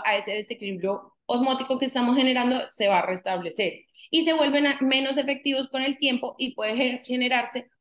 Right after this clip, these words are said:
una, o una elevación de rebote de la presión intraocular si el agente ya penetra dentro del ojo y genera la inversión de este gradiente osmótico. En cuanto a los efectos adversos, comúnmente podemos llegar a presentar, pueden presentar cefalea, confusión,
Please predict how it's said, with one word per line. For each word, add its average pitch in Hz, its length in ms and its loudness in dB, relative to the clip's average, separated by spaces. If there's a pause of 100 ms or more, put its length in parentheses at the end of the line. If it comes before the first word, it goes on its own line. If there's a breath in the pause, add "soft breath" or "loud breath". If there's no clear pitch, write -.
(120)
una, 247 460 2
o 254 80 2
una 240 360 2
elevación 240 460 -2
de 220 60 -4
rebote 240 360 -2
de 220 60 0
la 214 120 0
presión 185 280 -10
intraocular 247 640 0
si - 160 2
el 233 60 2
agente 196 380 0
ya 214 220 2
penetra 214 420 0
dentro 240 240 0
del 269 140 2
ojo 240 240 -4 (320 loud breath)
y - 420 0
genera 208 320 2
la 208 120 0
inversión 208 500 0
de 180 60 0
este 196 180 -4
gradiente 165 480 -6
osmótico. 165 520 -2 (280 loud breath)
En 254 100 2
cuanto 247 220 4
a 240 40 4
los 233 140 2
efectos 240 480 0
adversos, 247 560 2
comúnmente 202 480 -2
podemos 202 340 -4
llegar 208 220 2
a 180 140 0
presentar, 196 580 -4 (560)
pueden 202 160 -4
presentar 196 400 -2
cefalea, 185 640 2
confusión, 240 560 -2